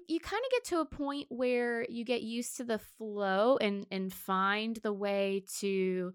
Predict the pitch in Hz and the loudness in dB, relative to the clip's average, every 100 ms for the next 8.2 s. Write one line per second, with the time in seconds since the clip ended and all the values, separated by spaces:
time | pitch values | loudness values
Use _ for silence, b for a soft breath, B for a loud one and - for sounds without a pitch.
0 | b b b - 190 180 190 196 196 185 | b b b -6 -4 0 0 2 0 0
1 | 185 185 180 175 - 185 175 180 240 277 | 0 0 -2 -4 -4 -6 -4 -2 0 2
2 | 233 214 247 214 233 285 285 294 - 294 | 2 2 0 0 0 2 0 -4 0 0
3 | 262 233 240 233 226 240 - - 220 196 | 2 2 2 2 0 2 0 -4 -2 -2
4 | 190 190 190 190 185 190 180 175 185 - | -2 -4 -2 -2 -2 -4 -2 -2 -6 -6
5 | - - - B B B B 311 440 440 | -6 -6 -10 B B B B -4 0 2
6 | 339 226 175 - - - - _ 262 - | 0 2 0 0 -10 -14 -18 _ -6 -6
7 | - 262 247 - - 269 285 269 - - | -10 -6 -4 -2 0 -2 4 4 2 -6
8 | 240 | -6